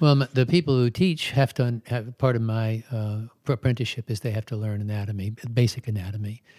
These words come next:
and some physiology. Uh, we use anatomical terms to talk about the body,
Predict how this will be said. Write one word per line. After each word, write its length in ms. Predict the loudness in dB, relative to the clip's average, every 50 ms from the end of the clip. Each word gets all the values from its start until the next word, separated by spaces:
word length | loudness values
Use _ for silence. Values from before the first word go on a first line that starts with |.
| _ _ _ _ _ -4
and 220 | -2 -2 -2 -2
some 180 | -2 -2 -2 0
physiology. 800 | -2 -2 0 0 0 0 0 0 0 -2 -4 -6 -8 -12 -12 _ _ _ _ -20 -20 -20 -20 _ _ _ -4
Uh, 380 | -2 0 2 2 0 0 -2 -4 _ _ _ _ _ _ -16 -16 -16 -16 _ -12 2
we 120 | 6 6 6
use 360 | 8 8 6 4 4 2 -2 -2
anatomical 640 | 0 2 2 2 2 2 2 2 2 0 -2 -4 -8
terms 480 | -6 2 4 4 6 6 4 2 0
to 80 | -2 -6
talk 240 | -4 -2 -2 -2 -2
about 260 | -4 -4 -4 -4 -4
the 80 | -6 -4
body, 520 | -2 0 0 0 0 -2 -4 -6 -8 _